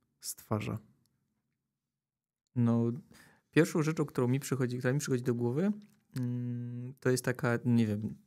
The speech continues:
Speaker 2: ciekawa-, to, to nawet ciężko by to nazwać ciekawostką, bo to jest istotna rzecz. E, to jest, e, sama, sam język hebrajski, e, właśnie w tym,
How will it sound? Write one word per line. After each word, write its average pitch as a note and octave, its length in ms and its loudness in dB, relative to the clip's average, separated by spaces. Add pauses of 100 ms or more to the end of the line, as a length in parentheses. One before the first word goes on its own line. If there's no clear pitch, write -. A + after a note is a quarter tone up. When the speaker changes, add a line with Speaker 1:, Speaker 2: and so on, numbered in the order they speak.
(120)
Speaker 2:
ciekawa-, - 300 -2 (120)
to, C3+ 100 -6
to - 180 -6
nawet F#3 180 -2 (240)
ciężko F#3 240 -2
by E3+ 80 0
to D#3+ 80 -2
nazwać C#3+ 240 -2
ciekawostką, B2+ 520 0
bo A2 100 0
to A#2 120 -2
jest - 320 -6
istotna A#2 440 -2
rzecz. - 260 -6 (500)
E, A#2 640 2
to B2+ 180 2
jest, B2+ 500 0
e, A#2+ 1300 -4
sama, B2 480 -2 (100)
sam C#3 180 2
język B2+ 220 0
hebrajski, A#2+ 680 -2 (180)
e, B2+ 640 -4
właśnie B2 320 -4
w - 80 -14
tym, A#2+ 600 -2